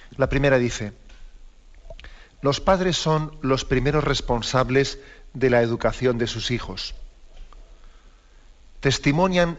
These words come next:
esta responsabilidad, ante todo, por la creación de un hogar, donde la ternura, el perdón, el respeto,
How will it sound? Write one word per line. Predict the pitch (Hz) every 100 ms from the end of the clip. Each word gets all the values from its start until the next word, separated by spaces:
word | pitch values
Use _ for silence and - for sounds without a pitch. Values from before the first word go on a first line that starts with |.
| -
esta | 165 147 156
responsabilidad, | 156 143 - 131 - 123 120 113 139 143 -
ante | 127 113 113
todo, | 110 156 160 180 - - - - - -
por | 131 120
la | 127 -
creación | 135 127 120 - 160 147
de | 123
un | 123 120
hogar, | 113 113 - - - - - _ _ - - -
donde | 131 127 117
la | 113
ternura, | 120 117 107 156 143 135 143 - - - - - - - 127
el | 120
perdón, | - 107 101 151 135 123 151 - - - -
el | 135 120
respeto, | 117 113 - 156 - 120 123